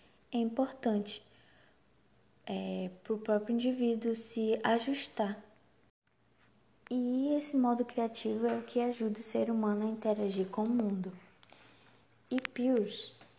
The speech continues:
vai falar que a criatividade é a capacidade de renunciar, de abandonar respostas obsoletas.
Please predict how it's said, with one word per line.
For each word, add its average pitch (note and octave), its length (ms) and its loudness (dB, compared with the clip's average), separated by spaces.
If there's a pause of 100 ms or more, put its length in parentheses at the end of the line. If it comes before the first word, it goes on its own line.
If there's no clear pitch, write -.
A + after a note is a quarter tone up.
(320)
vai A3+ 180 2
falar A3+ 360 0
que A3 140 -6
a G#3 40 0
criatividade F#3+ 920 -4
é F#3+ 40 -4
a F#3+ 40 -6
capacidade G3 680 -4
de G3+ 120 -2
renunciar, A3 640 -2
de G3+ 100 -6
abandonar G3+ 560 0
respostas G3+ 680 -6
obsoletas. G#3+ 960 -6